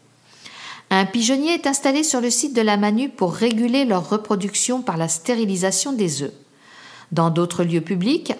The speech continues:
par rotation, un prestataire spécialisé intervient pour effectuer des captures. Les combles d'églises ont été fermés et des systèmes d'éloignement, pics, grillages, filets de protection,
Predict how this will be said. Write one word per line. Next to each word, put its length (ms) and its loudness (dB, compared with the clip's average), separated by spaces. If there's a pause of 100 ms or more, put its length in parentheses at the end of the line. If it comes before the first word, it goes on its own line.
par 240 -2
rotation, 640 0 (320)
un 100 2
prestataire 680 0
spécialisé 1000 0
intervient 560 0
pour 160 -2
effectuer 400 -2
des 140 0
captures. 600 -4 (680)
Les 180 0
combles 360 2
d'églises 420 2
ont 80 0
été 260 -2
fermés 540 0 (320)
et 80 2
des 160 2
systèmes 560 0
d'éloignement, 960 0
pics, 340 -4 (100)
grillages, 680 0
filets 260 -2
de 80 0
protection, 640 -2